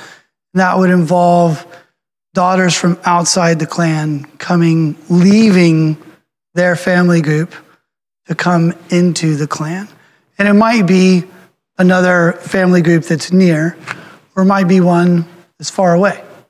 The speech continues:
What's odd for us, um, reading this is, I mean, there's lots of things that are odd for us, but it's also that,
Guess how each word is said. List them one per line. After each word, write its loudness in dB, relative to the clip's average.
What's -4
odd -2
for -2
us, -2
um, -2
reading 4
this 2
is, 0
I -2
mean, 2
there's 0
lots -2
of -6
things -4
that -6
are -6
odd -6
for -12
us, -10
but 0
it's -2
also 0
that, -2